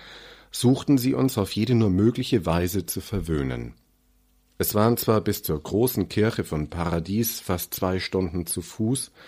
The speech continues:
aber was wir dort erlebten, lohnte jede Mühe.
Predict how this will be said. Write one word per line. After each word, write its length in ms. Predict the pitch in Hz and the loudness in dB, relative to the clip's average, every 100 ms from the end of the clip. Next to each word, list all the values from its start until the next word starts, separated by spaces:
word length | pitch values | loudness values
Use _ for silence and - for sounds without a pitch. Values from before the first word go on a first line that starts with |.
| - - - - _ - | -20 -20 -20 -20 _ -2
aber 180 | 95 90 | 2 4
was 180 | 113 | 4
wir 120 | 120 107 | 4 4
dort 300 | 110 131 - | 4 4 2
erlebten, 680 | 92 90 95 - 104 101 101 - - - | 0 2 0 -2 0 0 -2 -10 -20 -10
lohnte 400 | - 107 107 104 | 0 2 2 2
jede 340 | 95 90 90 90 | 0 0 2 2
Mühe. 460 | 80 67 58 60 | 0 -2 -4 -10